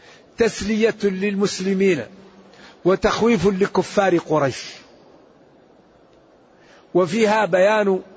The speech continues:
صدق النبي صلى الله عليه وسلم وأنه ينزل عليه الوحي، وبالأخص من كان من أهل الكتاب، لأن هذه الأمور لا يعلمها إلا من يقرأ ويكتب ويتعلم، وهو لا يقرأ ولا يكتب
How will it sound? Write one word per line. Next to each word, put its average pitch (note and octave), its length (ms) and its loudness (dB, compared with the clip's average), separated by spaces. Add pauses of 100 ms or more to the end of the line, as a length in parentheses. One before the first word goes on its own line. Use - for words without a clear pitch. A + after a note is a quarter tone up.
(480)
صدق - 420 -4
النبي G3 500 0
صلى F#3+ 280 0
الله G3 360 2
عليه F#3 240 4
وسلم G3 400 0
وأنه F#3 560 2
ينزل F#3+ 360 0
عليه E3+ 340 0
الوحي، G3 440 0 (500)
وبالأخص F3+ 720 0
من F3 140 0
كان G3 320 0
من F3+ 140 -2
أهل E3+ 220 -2
الكتاب، F3 640 -2 (380)
لأن F#3+ 260 0
هذه G3 360 2
الأمور F#3+ 380 0
لا F#3 200 2
يعلمها G3 440 2
إلا F#3 300 0
من F3 160 -2
يقرأ F3 440 -2
ويكتب F3 600 0
ويتعلم، E3+ 760 0 (320)
وهو G3 320 2
لا G#3 220 2
يقرأ F#3 320 -4
ولا F#3 320 2
يكتب F#3 420 0